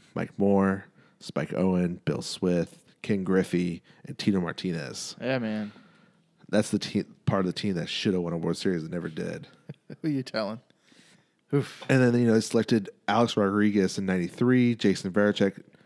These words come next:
Speaker 1: in fourteen, ninety-four, and then Jose Cruz, number three in ninety-five,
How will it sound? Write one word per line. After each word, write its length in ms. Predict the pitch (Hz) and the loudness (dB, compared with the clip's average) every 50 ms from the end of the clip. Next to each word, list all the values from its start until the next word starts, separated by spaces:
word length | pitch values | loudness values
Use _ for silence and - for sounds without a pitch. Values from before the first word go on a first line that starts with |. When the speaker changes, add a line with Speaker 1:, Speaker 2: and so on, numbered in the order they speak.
| _ _ - | _ _ -14
Speaker 1:
in 100 | 160 165 | -12 -12
fourteen, 1000 | - - 208 196 - - - - - 120 110 104 101 101 98 95 95 95 95 92 - _ _ _ _ | -4 0 2 2 2 0 -4 -8 -6 -4 -2 -2 -2 -2 -2 -2 -2 -4 -6 -8 -14 _ _ _ _
ninety-four, 680 | 80 87 92 92 90 - - 104 104 104 98 95 92 - - - - - - - - - - _ _ _ _ | -4 -2 -2 -2 0 2 4 6 6 6 6 4 2 0 -6 -18 -20 -20 -20 -20 -20 -20 -20 _ _ _ _
and 180 | - 98 95 92 | 0 0 2 2
then 80 | 90 85 | 2 0
Jose 260 | 87 110 107 95 98 90 | 2 0 2 2 2 -2
Cruz, 320 | - - 113 107 101 - | 0 0 2 2 2 2
number 140 | - 92 90 | 0 -2 -2
three 200 | - - 101 98 | 0 2 2 2
in 80 | 92 90 | 2 2
ninety-five, 880 | 87 87 85 - - 104 101 101 98 95 95 92 92 90 90 87 - | 0 -2 -4 -2 0 0 2 2 2 2 2 2 2 2 0 -2 -6